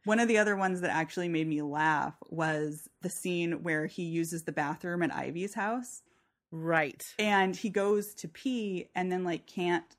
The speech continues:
Speaker 1: pee standing up 'cause Ivy's, you know, in the driver's seat then.
Speaker 2: Yes.
Speaker 1: And so he sits down to use the bathroom, pees,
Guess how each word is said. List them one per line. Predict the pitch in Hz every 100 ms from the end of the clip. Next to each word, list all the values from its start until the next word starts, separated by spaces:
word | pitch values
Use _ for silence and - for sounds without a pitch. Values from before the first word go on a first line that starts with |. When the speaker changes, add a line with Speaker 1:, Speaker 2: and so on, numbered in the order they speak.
| -
Speaker 1:
pee | - 180 196
standing | - 170 170 147 -
up | 226 -
'cause | 196 170
Ivy's, | 160 160 160 180 - -
you | 175
know, | 156 147
in |
the | 156
driver's | 156 151 156 175 233
seat | - 233 240 -
then. | 202 220 247 294 - _ -
Speaker 2:
Yes. | 160 117 -
Speaker 1:
And | 202
so | 214
he | 202 208
sits | - 226 220
down | 175 196 220 233
to | 214 190
use | 185 175
the |
bathroom, | 175 160 156 165 160 156 156 170 - _
pees, | - 233 226 190 180 170